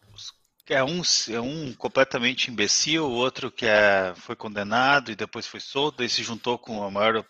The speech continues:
líder da oposição dele, aí o outro cara, tipo, é um,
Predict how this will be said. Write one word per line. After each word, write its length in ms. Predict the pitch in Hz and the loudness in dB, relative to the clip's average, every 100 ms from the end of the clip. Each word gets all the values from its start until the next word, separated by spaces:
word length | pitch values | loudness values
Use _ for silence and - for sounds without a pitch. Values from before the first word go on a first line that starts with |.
| - | -16
líder 320 | 110 107 95 | -10 -6 -6
da 80 | 95 | -8
oposição 680 | - 107 87 - 107 113 98 | -8 -8 -8 -6 -4 -4 -4
dele, 480 | 104 156 151 135 - _ _ - _ - | -2 0 -2 -6 -12 _ _ -20 _ -6
aí 280 | 104 113 123 | -2 -2 -2
o 60 | |
outro 360 | 107 117 135 - | -2 -2 -4 -4
cara, 440 | - 123 127 120 104 | 2 4 6 4 0
tipo, 440 | 95 101 117 104 95 _ _ _ _ _ _ | -6 -10 -16 -20 _ _ _ _ _ _ _
é 100 | 107 | -6
um, 400 | 107 101 95 92 | -6 -6 -12 -18